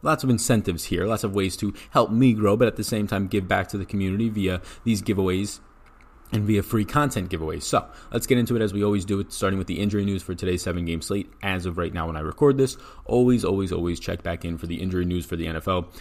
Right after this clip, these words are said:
But as of six thirty, or N B A, six thirty in the morning in Chicago,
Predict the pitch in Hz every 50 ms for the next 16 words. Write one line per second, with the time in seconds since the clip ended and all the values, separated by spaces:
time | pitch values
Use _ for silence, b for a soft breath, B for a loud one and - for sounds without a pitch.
0 | B B - 98 98 87 95 87 - - 107 101 - - - 92 92 90 87 87
1 | B B B B B - - 87 - 90 90 82 82 85 87 87 85 - - -
2 | - - 143 127 - - 113 107 101 95 90 90 90 90 87 87 87 - - -
3 | - - 117 120 123 123 - - - - - 92 90 87 92 87